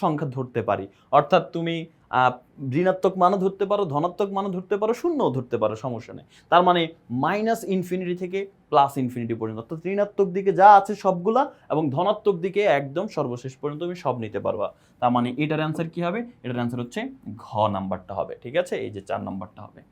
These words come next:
মাইনাস ইনফিনিটি থেকে প্লাস ইনফিনিটি পর্যন্ত। আসো পরবর্তী প্রশ্নে। দেখো, এখানে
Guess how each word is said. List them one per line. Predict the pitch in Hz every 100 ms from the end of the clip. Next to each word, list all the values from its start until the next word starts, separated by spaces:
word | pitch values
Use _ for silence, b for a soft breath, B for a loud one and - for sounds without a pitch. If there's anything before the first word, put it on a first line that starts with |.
| b b 110
মাইনাস | 110 117 131
ইনফিনিটি | 127 139 143 151
থেকে | 180 254 262 b -
প্লাস | 214 - 113
ইনফিনিটি | 101 104 101 101
পর্যন্ত। | 98 98 - - - _ _ _ _ _ _ _ _ - -
আসো | 180 208
পরবর্তী | 220 214 208 214
প্রশ্নে। | 202 196 247 254 147
দেখো, | 170 165 226 - _ _ _ _ _ _ _ - 160
এখানে | 214